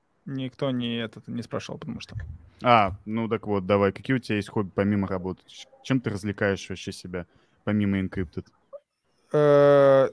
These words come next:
Speaker 1: Encrypted достаточно <laughs> развлекает хорошо, на самом-то деле. Э, но если говорить про такие штуки, как, э, ну, типа, з-, другие занятия,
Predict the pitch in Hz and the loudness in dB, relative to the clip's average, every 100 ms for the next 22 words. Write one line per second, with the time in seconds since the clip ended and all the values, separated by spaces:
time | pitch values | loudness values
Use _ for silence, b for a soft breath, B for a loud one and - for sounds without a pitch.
0 | - 151 - 233 208 156 151 160 151 160 | -2 -6 -2 0 0 4 6 8 6 8
1 | 151 160 160 165 139 - 143 - 143 - | 6 6 6 6 6 4 -2 0 -2 0
2 | 147 135 139 131 135 135 117 - - 135 | -6 -2 -2 -2 -2 -2 -4 -8 -2 0
3 | 131 135 165 190 202 185 180 185 156 160 | 0 0 -2 0 2 4 4 0 2 2
4 | 160 143 160 151 175 180 147 120 127 _ | 2 -2 -4 -4 -4 -4 -4 -4 -6 _
5 | - 139 - 143 131 123 113 113 - 127 | -18 -14 -12 -10 -10 -6 -6 -8 -12 -12
6 | 127 131 139 151 165 143 139 127 | -12 -8 -2 2 4 2 -4 -6